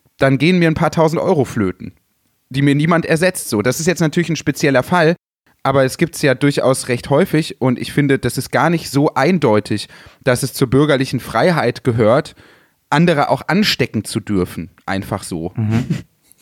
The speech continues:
Speaker 2: Und dieser Blindflug, was das Wissen über die Ausbreitung von Corona angeht, der ist anscheinend auch politisch ein wenig gewollt. Wir springen jetzt immer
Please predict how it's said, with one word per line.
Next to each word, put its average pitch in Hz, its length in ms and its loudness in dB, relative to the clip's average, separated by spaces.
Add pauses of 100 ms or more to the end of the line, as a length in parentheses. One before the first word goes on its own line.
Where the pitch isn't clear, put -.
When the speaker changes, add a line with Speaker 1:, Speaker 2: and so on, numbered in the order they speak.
(1400)
Speaker 2:
Und 175 260 2
dieser 202 160 0
Blindflug, 185 840 0 (500)
was 156 180 0
das 151 180 -2
Wissen 220 220 -2
über 180 140 0
die 160 120 0
Ausbreitung 160 640 0
von 151 160 -4
Corona 135 480 2
angeht, 135 400 0
der - 220 -2
ist 233 280 -2
anscheinend 151 680 -2
auch 156 300 0
politisch 156 520 -2
ein 127 160 -2
wenig 156 320 0
gewollt. 135 520 0
Wir 135 100 0
springen 185 460 0
jetzt 135 240 0
immer 147 560 0